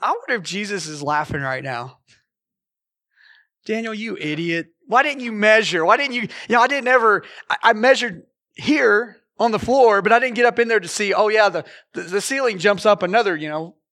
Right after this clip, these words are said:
several feet before it levels off. Jesus is concerned about all kinds of things. And I, and I went to prayer to the Lord, and you can say what you want about it, but I went to prayer to the Lord, and then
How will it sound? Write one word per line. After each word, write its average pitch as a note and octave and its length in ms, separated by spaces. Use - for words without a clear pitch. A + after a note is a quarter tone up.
several E3 320
feet E3+ 380
before F3 280
it A#2+ 80
levels D#3+ 340
off. D3+ 280
Jesus F#4 300
is A3 180
concerned A#3+ 440
about B3 280
all C4+ 180
kinds D4 320
of F3+ 100
things. C3+ 500
And G#3+ 80
I, G#3 140
and A#3 80
I C4+ 80
went C#4+ 200
to B3+ 100
prayer A3 380
to A3 100
the G#3 100
Lord, E3+ 340
and F3+ 80
you G#3+ 80
can F#3 360
say F#3 200
what F#3+ 200
you F#3 80
want D3 200
about D3 240
it, E3+ 60
but F#3+ 100
I G#3 100
went G#3 140
to F#3+ 80
prayer F#3 260
to F#3 80
the F3+ 100
Lord, D#3+ 300
and D#3+ 100
then F3 180